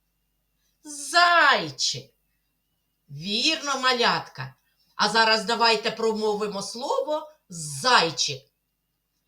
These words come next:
І визначимо, скільки складів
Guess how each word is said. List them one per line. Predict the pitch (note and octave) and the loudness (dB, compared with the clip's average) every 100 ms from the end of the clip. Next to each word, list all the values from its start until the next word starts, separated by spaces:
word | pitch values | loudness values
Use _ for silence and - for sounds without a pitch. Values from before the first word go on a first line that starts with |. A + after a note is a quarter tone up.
| _ _ _ _ _ _ _ _ _ - | _ _ _ _ _ _ _ _ _ -10
І | G3+ | -8
визначимо, | E3 F#3 D3 E3 - D#3 D3+ | -4 -6 -4 -4 -4 -6 -8
скільки | - - B3 G#3+ D#3 E3 | -8 -4 -4 -4 -6 -10
складів | C#3+ - D#3 C#3 B2+ C3 F#3 C4+ | -12 -10 -8 -8 -8 -8 -2 -2